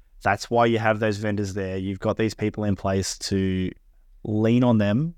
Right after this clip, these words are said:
You've got their, you know, when it comes to, like, all these things like styling and to timelines and planners and run sheets and, like, there's so much that comes into a wedding. And, you know, at the end of the day for us, we are obviously massive fans of making sure that you have people around you who bring you joy, who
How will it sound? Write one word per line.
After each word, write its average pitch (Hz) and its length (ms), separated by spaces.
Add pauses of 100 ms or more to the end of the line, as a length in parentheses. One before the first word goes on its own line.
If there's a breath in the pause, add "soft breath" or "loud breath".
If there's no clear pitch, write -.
You've 107 180
got 101 220
their, 98 360
you 110 140
know, 123 220 (160)
when 117 120
it 113 60
comes 123 260
to, - 60
like, 123 240
all 123 80
these 117 160
things 113 140
like 113 120
styling 110 640
and 98 180
to 110 240 (400)
timelines 117 640
and 107 280 (120)
planners 135 560
and 113 260
run 160 200
sheets 110 420
and, 104 140
like, 107 160
there's 123 120
so 151 300
much 143 240
that - 60
comes 123 260
into 120 240
a 110 60
wedding. 101 340
And, 104 140 (240)
you 123 80
know, 113 80
at 123 120
the 131 60
end 135 100
of 123 60
the 123 60
day 120 80
for 117 180
us, 110 240
we 120 260
are 117 320
obviously 139 300
massive 120 380
fans 101 320
of 98 120
making 104 280
sure 104 320
that 98 80
you 101 180
have 104 200
people 107 280
around 101 260
you 101 160
who 101 140
bring 104 260
you 117 140
joy, 107 400
who 98 260